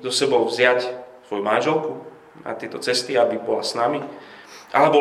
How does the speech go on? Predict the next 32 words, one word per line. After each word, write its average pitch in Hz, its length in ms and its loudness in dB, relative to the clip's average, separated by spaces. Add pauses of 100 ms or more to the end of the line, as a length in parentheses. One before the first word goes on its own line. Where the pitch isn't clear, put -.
len 120 160 2
ja 135 160 4
a 160 160 0
Barnabáš 151 600 2
nemáme 139 340 0
právo 139 800 2
nepracovať? - 840 -4 (1000)
Kedy - 240 -2
kto - 160 4
vojenčí 135 560 4
na 101 80 0
vlastné 113 640 0
trovy? 95 400 -4 (640)
Kto 214 160 2
vysadí 135 400 0
vinicu 151 720 0 (240)
a 120 80 -4
nie 143 340 4
je - 60 4
z - 80 -2
jej 110 240 4
úrody? 131 480 2 (240)
Alebo 139 320 2
kto 196 160 4
pasie 214 320 2
stádo 185 400 4
a 165 80 6
neživí 165 400 2
sa 151 160 4
mliekom 135 480 4
od - 80 0
stáda?“ - 480 2